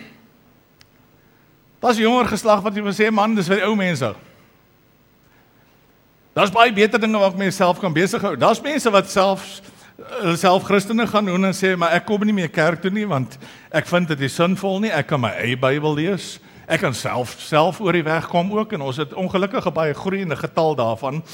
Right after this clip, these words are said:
wat kerk los staan en nog steeds wil dink dat hulle Christene is. Ag, en so 'n kantnota, dan dink ek net daaraan dat Christus gesê hy is die hoof van die kerk. Maar as jy nie deel van die kerk is nie,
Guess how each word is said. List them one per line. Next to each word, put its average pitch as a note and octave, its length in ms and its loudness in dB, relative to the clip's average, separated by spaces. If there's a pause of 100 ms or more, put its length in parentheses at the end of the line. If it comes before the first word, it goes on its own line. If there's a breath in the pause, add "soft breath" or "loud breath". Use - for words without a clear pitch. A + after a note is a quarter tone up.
(460 loud breath)
wat - 280 -2
kerk G3 260 4
los F#3 280 2
staan E3 320 -2
en F3 60 -4
nog D3 140 -2
steeds F3+ 280 0
wil D#3+ 140 -4
dink D3 180 0
dat D#3 120 0
hulle C#3+ 200 0
Christene C#3+ 500 -2
is. - 280 -6 (2000 soft breath)
Ag, - 140 -6
en C3+ 100 -4
so D3+ 120 -6
'n C#3 160 -2
kantnota, D#3 580 -4
dan A#2+ 200 -4
dink B2+ 200 -4
ek C3+ 160 -8
net B2+ 140 -4
daaraan A#2+ 300 -4
dat A2 160 -6
Christus C#3 360 -6
gesê A#2+ 320 -4
hy A2 80 -2
is G2+ 80 -8
die A2 80 -10
hoof B2+ 200 -2
van G#2+ 160 -6
die G#2 120 -8
kerk. D#3+ 400 -10 (1200 soft breath)
Maar A#2 160 0
as G#2 80 -2
jy B2 140 -2
nie C#3+ 140 -2
deel A#2 280 0
van B2+ 160 -8
die A2+ 80 -4
kerk C#3 300 -4
is A#2 180 -10
nie, A2 220 -8